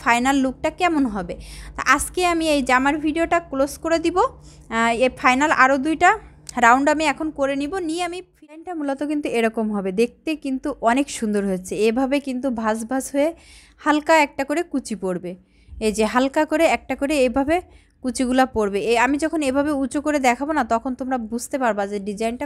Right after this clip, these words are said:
কত সুন্দর হয়েছে। আমি এখানে অল্প একটু কাজ এখনও বাকি রেখেছি, একটু দেখিয়ে দেব।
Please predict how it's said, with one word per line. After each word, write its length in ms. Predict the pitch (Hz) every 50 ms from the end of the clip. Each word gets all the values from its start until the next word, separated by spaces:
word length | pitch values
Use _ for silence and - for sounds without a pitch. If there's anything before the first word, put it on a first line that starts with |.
| 285
কত 140 | - 247 247 277 269
সুন্দর 340 | - - - 214 202 196 202 202
হয়েছে। 280 | 196 190 180 185 - 190 - - - - - - - - -
আমি 200 | - 240 262 285 294
এখানে 280 | 285 277 277 285 277 285
অল্প 240 | 208 262 262 269 269 -
একটু 240 | 311 - _ - 311
কাজ 240 | - - 240 233 247 247
এখনও 360 | 240 226 226 - 262 277 330 - - - _ _ _ _ _ _ _ _ _
বাকি 320 | 220 214 220 226 226 - 277
রেখেছি, 400 | 269 277 269 - 294 285 - - 339
একটু 240 | 302 277 - _ -
দেখিয়ে 400 | 311 277 269 254 254 - 277 277
দেব। 200 | 254 262 269 254